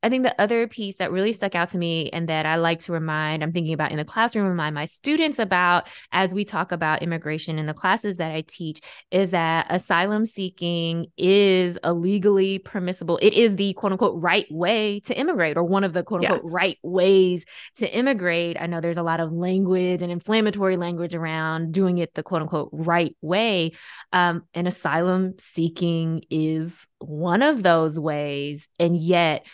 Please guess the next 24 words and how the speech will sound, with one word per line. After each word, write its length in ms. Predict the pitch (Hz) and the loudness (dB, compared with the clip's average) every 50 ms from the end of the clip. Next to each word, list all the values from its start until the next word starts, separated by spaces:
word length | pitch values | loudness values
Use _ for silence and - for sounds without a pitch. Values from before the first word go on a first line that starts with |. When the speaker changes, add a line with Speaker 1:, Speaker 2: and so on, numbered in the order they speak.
| - - - | -20 -20 -12
Speaker 1:
we 160 | - 160 175 196 | -4 0 0 2
have 200 | 208 190 165 160 | 2 0 0 -2
very 360 | 151 165 160 156 156 160 160 | -2 -2 0 0 0 0 -2
much 240 | 156 156 147 143 - 165 | -2 -4 -4 -6 -6 -4
demonized 720 | 156 175 175 175 180 165 160 156 151 147 147 147 151 - | -2 0 0 2 0 0 0 0 0 -2 -2 -4 -4 -6
asylum 460 | - 147 - 147 139 147 143 143 147 | -8 -6 -4 -4 -4 -4 -4 -6 -6
seeking 580 | 151 - 143 143 - - 147 139 135 135 135 - - | -8 -8 -10 -10 -10 -10 -10 -8 -8 -8 -10 -8 -8
as 140 | 143 143 - | -8 -8 -8
a 60 | 135 | -10
type 320 | - - - 147 - 247 | -12 -6 -4 -2 0 0
of 100 | 254 240 | 0 -2
immigration, 840 | 247 247 254 247 226 240 240 240 240 - - 226 226 220 220 220 220 - - - - - - - | 0 -2 -4 -4 -2 -2 -2 -2 -4 -4 -6 -4 -4 -4 -2 -4 -4 -6 -8 -16 -20 -20 -10 -4
um, 400 | - 175 165 160 156 156 151 151 - | 0 2 2 2 2 0 0 -2 0
not 220 | 175 170 156 - | 0 0 0 0
to 100 | - 180 | -4 -6
speak 220 | - - 175 - | -6 -4 -4 -2
anything 300 | 160 175 180 - 170 160 | 0 -2 0 0 -2 -2
of 100 | 139 165 | 0 0
the 80 | 165 175 | 0 0
folks 320 | 175 - 185 175 175 - | 2 2 2 2 0 -2
who 320 | - 226 220 220 220 226 - | -4 -2 -2 0 0 0 2
are 160 | - 208 214 | 2 2 2
asylum 380 | 202 240 - 233 220 226 233 233 | 2 2 2 0 0 0 -2 -4
seekers. 880 | 233 - - - 285 339 381 - - 156 117 92 - 71 - - - | -6 -6 -8 -4 -4 -4 -2 -2 -2 -2 -2 -4 -6 -8 -8 -10 -12